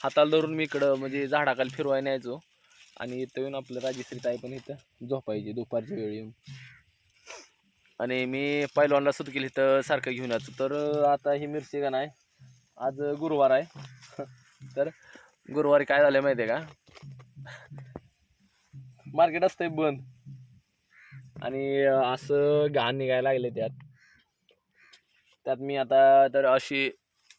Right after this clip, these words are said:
अं, काल काढले ना, तर अशी हो का, पिवळी पिवळी मिरची पडायला लागल्या,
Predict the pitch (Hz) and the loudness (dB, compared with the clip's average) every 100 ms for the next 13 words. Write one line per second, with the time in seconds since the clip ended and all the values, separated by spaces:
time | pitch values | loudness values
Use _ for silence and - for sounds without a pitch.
0 | 123 139 139 139 135 135 127 147 147 156 | -12 -8 -4 -2 0 0 0 0 0 0
1 | 139 156 131 123 123 123 - 120 104 110 | 2 2 0 0 2 0 -2 -6 -6 -8
2 | - - - - _ - 131 117 110 113 | -16 -20 -20 -20 _ -10 -6 -6 -6 -8
3 | 110 113 110 110 101 98 98 104 104 | -8 -10 -12 -12 -10 -8 -8 -12 -14